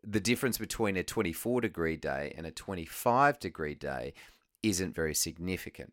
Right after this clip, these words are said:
but that's not how an average increase in temperature works. Your concern is at the extremes.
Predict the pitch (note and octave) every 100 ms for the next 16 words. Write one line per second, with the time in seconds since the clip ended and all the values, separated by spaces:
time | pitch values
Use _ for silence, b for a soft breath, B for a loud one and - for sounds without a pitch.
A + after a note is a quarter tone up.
0 | _ F#2+ F#2 G#2+ - A#2+ A2 G#2 F#2+ -
1 | F#2 F2 F2+ E2+ - F2 - E2 - D2+
2 | E2+ D2+ - D#2+ A#2+ G#2+ - - B B
3 | B B B B B B _ A2 G#2+ -
4 | A#2+ G#2 - D#3 D#3+ C3+ F#2 - G2+ F#2+
5 | - F2+ - - E2+ - - - A#2+ A2+
6 | D2 - - - -